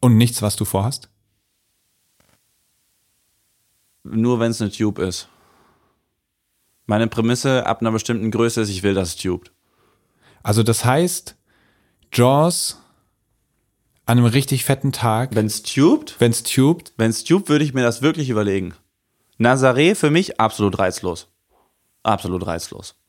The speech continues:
Speaker 1: Reizlos?
Speaker 2: Reizlos. So,
Speaker 1: Eine
Speaker 2: sowas
Speaker 1: dreißig
Speaker 2: reizt
Speaker 1: Meter
Speaker 2: mich
Speaker 1: hohe
Speaker 2: nicht.
Speaker 1: Welle
Speaker 2: Sowas
Speaker 1: reizt dich
Speaker 2: reizt
Speaker 1: nicht?
Speaker 2: mich nicht.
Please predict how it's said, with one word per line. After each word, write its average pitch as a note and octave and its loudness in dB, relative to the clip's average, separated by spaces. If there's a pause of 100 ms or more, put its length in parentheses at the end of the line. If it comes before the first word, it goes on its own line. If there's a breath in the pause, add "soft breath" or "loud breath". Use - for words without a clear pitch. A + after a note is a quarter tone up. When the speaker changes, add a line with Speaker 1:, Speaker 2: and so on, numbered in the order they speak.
(460)
Speaker 1:
Reizlos? F#2+ -2
Speaker 2:
Reizlos. F#2 -4 (2750)
So, G#2 2
Speaker 1:
Eine A2 4
Speaker 2:
sowas A2 2 (160)
Speaker 1:
dreißig G#2+ -2
Speaker 2:
reizt A#2 4
Speaker 1:
Meter D3 4
Speaker 2:
mich B2 2
Speaker 1:
hohe C3 6
Speaker 2:
nicht. A2+ 0
Speaker 1:
Welle A#2 2
Speaker 2:
Sowas G2+ 2
Speaker 1:
reizt G2+ 0
dich G2+ 0
Speaker 2:
reizt G#2 2
Speaker 1:
nicht? F#2 -2
Speaker 2:
mich F2+ -6
nicht. F2 -10